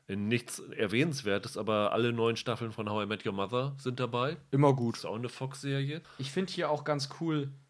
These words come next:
Speaker 2: gleich zwei, sag ich mal, wirklich richtig Klassiker-Serien. Also einmal Prison Break und halt Lost.
Speaker 1: Genau. Also es sind, muss man sagen,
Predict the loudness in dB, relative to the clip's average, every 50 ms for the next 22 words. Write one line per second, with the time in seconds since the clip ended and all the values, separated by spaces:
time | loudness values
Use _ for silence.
0 | _ _ _ 0 2 2 2 2 0 -4 -2 2 4 4 6 4 4 2 0 -2
1 | -2 -2 -2 0 0 0 0 0 -2 -2 0 0 -2 -2 -2 -2 -2 -2 -2 -6
2 | -6 -6 -8 -8 -8 -6 0 2 4 4 4 2 -2 -2 -2 -4 -4 -4 -2 -4
3 | -4 -4 -4 -4 -4 -2 -2 0 2 4 4 2 2 4 4 4 4 4 4 0
4 | 0 -2 -4 -6 -6 -6 -8 -6 0 2 4 6 6 6 6 6 6 6 6 4
5 | 2 -4 -6 -10 _ -2 0 2 4 2 2 0 -6 _ -2 0 2 2 2 2
6 | 0 0 2 0 0 0 -2 -12 -16 -20 _ -4 -2 0 0 0 0 0 0 2
7 | 2 2 2 2 0 -2 -8